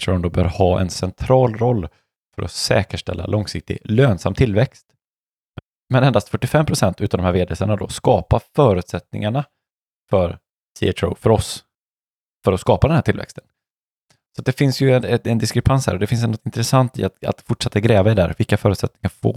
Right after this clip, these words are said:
vi som H R för att faktiskt komma in och göra det här? Så, eh, nästan alla säger att det är viktigt. Inga tvivel där,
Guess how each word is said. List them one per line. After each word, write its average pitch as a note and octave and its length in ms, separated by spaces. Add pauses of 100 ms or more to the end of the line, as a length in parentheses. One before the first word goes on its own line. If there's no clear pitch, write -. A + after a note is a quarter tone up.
vi F#2+ 120
som F2 200
H F2 220
R - 40
för - 140
att - 60
faktiskt - 260
komma F#2 200
in A#2 160
och G2 80
göra G2 260
det A2+ 80
här? G2+ 220 (760)
Så, D3 180 (100)
eh, B2 100 (180)
nästan C#3 300
alla D3+ 140
säger F#2+ 140
att F#2 60
det - 60
är - 20
viktigt. - 400 (100)
Inga A2+ 380
tvivel F#2 400
där, D3+ 280